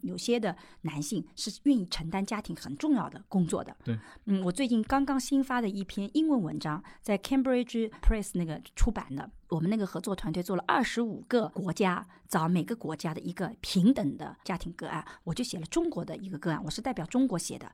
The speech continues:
Speaker 2: 嗯。
Speaker 1: 我写的是那个 balance，就中国是怎么找到平衡的。很多男性已经有这个意识了，但是从更大的整体来看，你会发现女性的权利并非来自男性，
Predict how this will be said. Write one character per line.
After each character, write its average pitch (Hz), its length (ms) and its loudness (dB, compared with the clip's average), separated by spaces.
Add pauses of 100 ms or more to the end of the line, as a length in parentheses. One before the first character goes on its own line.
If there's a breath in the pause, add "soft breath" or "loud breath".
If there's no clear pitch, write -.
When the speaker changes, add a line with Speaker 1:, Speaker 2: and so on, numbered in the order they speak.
Speaker 2:
嗯。 131 280 2
Speaker 1:
我 208 80 2
写 - 200 -4
的 156 60 -6
是 180 120 -6
那 170 100 -4
个 156 100 -6
balance， 175 580 -2
就 190 120 -8
中 339 180 0
国 269 100 -2
是 240 100 -2
怎 202 140 -4
么 151 60 -4
找 147 140 -10
到 147 120 -8
平 - 280 -4
衡 - 200 -8
的。 - 100 -16 (360 loud breath)
很 190 160 2
多 277 100 4
男 170 180 2
性 196 160 -2
已 175 80 0
经 240 200 4
有 233 160 4
这 - 100 -14
个 - 80 -12
意 214 180 -4
识 - 200 -4
了， - 140 -18 (340 loud breath)
但 403 100 -2
是 - 60 -4
从 302 160 0
更 359 260 4
大 220 100 -2
的 156 80 -4
整 156 220 -6
体 - 140 -12
来 147 120 -10
看， - 240 -10
你 156 60 -2
会 165 140 -4
发 175 180 -4
现 160 160 -4 (300 loud breath)
女 196 100 6
性 302 180 4
的 269 60 6
权 156 260 -2
利 175 80 -2
并 202 160 -4
非 208 140 -6
来 165 160 -6
自 - 160 -6
男 143 220 -4
性， 247 320 -10